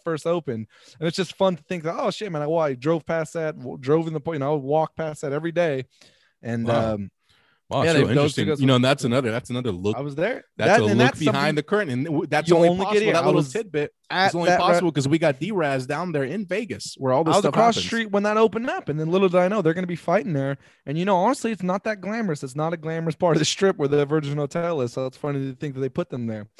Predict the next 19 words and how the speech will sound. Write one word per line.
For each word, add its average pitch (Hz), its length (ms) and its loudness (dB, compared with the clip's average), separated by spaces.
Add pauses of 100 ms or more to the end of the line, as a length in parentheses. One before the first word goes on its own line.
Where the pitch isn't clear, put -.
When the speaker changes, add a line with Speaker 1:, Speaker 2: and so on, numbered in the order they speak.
(340)
Speaker 1:
and 120 100 -8
they - 20 -4
had 139 120 -2
that 143 160 -2
fight, 143 240 -2
and 175 80 -6
they 139 80 -4
did 135 140 -4
Speaker 2:
And 117 80 0
Speaker 1:
good. 139 60 2
Speaker 2:
again, 139 120 4
Speaker 1:
And, 131 100 2
Speaker 2:
the, 131 180 4
the, 120 200 0
Speaker 1:
uh, 135 40 2
Josh 175 260 4
Speaker 2:
the 127 40 0
Speaker 1:
Taylor 170 120 0
won. 185 240 -2